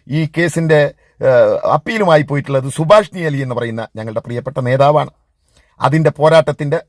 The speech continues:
ബാക്കി പത്രമായി ഇന്ന് അനുകൂലമായി ബിൽക്കിസ് ബാനുവിന് ഇത്തിരിയെങ്കിലും ആശ്വസിക്കാവുന്ന ഒരു വിധി വന്നിരിക്കുന്നു. എൻ്റെ പ്രിയപ്പെട്ടവരെ, ആ രാമക്ഷേത്രത്തിൻ്റെ ഉദ്ഘാടനം ഇരുപത്തിരണ്ടാം തീയതി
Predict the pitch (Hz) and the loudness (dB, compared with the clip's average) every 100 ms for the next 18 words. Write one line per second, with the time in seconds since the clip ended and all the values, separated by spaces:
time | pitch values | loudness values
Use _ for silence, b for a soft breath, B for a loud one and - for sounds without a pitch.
0 | - 139 156 - 202 165 151 143 107 101 | -2 0 0 -4 -6 -2 0 -2 -2 -6
1 | 143 277 _ - 127 147 196 - 123 175 | -8 -12 _ -8 -2 -2 -4 -6 -4 -4
2 | 208 190 135 110 104 135 151 156 - 143 | -2 0 0 0 -4 -4 -4 -6 -2 0
3 | 143 139 123 b b b 170 - - - | 0 -2 -4 b b b -10 -10 -6 -2
4 | 240 220 202 175 160 160 147 139 143 131 | 0 0 0 2 2 -2 -4 2 2 2
5 | 123 113 b b 135 117 117 117 117 101 | -4 -6 b b -8 -6 -4 -2 -2 -4
6 | 78 - 71 _ _ _ _ - 107 110 | -10 -14 -20 _ _ _ _ -10 -2 -2
7 | 110 117 127 123 127 117 - _ _ - | -2 -4 -2 0 -2 -4 -8 _ _ -4
8 | 117 120 120 139 139 131 127 120 131 120 | 0 2 2 0 -2 -4 -4 -6 -6 -6
9 | 127 131 131 123 123 135 135 123 120 123 | -4 0 0 0 -4 -4 -4 -4 -4 0
10 | 131 127 120 123 123 | 0 0 -2 -6 -6